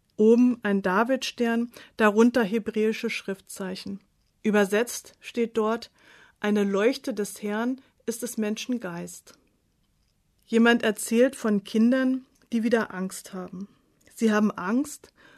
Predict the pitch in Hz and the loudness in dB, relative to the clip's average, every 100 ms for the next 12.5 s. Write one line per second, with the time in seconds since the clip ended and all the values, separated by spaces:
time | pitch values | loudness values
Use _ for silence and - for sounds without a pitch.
0 | _ _ - 220 220 202 233 220 202 - | _ _ -4 -4 -2 -2 0 0 -2 -4
1 | 202 196 190 185 196 220 - _ 208 - | 0 2 0 0 -2 -4 -8 _ -10 -6
2 | 202 - 180 - 175 - - _ _ _ | -8 -6 -6 -6 -10 -14 -20 _ _ _
3 | 214 214 226 226 220 214 _ _ - - | 0 2 2 0 -4 -6 _ _ -20 -6
4 | 202 196 180 180 _ _ _ - 240 240 | 0 0 0 -8 _ _ _ 6 8 10
5 | 220 196 185 185 208 220 - 202 - 196 | 6 0 -2 -2 -2 -4 -4 -6 -4 -6
6 | 208 - - 180 185 _ _ _ _ _ | -6 -12 -16 -14 -16 _ _ _ _ _
7 | _ - - - - _ - 214 226 - | _ -20 -20 -20 -20 _ -8 -6 -6 -4
8 | 233 196 214 254 269 196 175 - 220 220 | -4 -2 2 2 2 -4 -4 -4 -4 -4
9 | - 208 185 214 226 214 202 196 254 269 | -4 -4 -2 -2 -2 -2 -2 0 -4 -4
10 | 277 269 - _ - 208 196 202 196 185 | -2 -2 -4 _ -4 -2 0 -4 -6 -4
11 | 214 226 214 202 208 214 208 - - 185 | 0 0 0 -4 -4 -4 -6 -10 -12 -12
12 | 180 - 185 185 | -12 -16 -20 -20